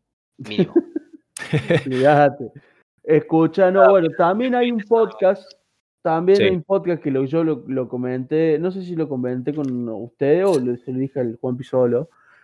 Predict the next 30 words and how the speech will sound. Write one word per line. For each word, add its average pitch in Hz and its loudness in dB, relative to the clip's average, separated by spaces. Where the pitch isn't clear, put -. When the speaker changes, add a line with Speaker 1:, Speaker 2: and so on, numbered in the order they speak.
Speaker 2:
Eh, 131 4
hay 175 6
un 196 2
chabón 180 4
en 185 0
Cor-, 202 4
en, 147 2
en 135 -2
España, 143 0
eh, 123 -6
Kion. 147 0
Yo 302 -4
lo 254 4
he 233 8
Speaker 3:
Sí. 233 -4
Speaker 2:
contado 180 4
un 151 -2
par 147 2
de 147 2
Speaker 1:
Kion. 156 6
Speaker 2:
veces. 135 -6
Speaker 1:
Me 110 -6
has 104 -4
Speaker 2:
Eh, - 2
Speaker 1:
dicho. 139 0
Speaker 2:
ese, 185 -4
ese 180 -8
chabón 185 0
agarró 143 0
con 135 -8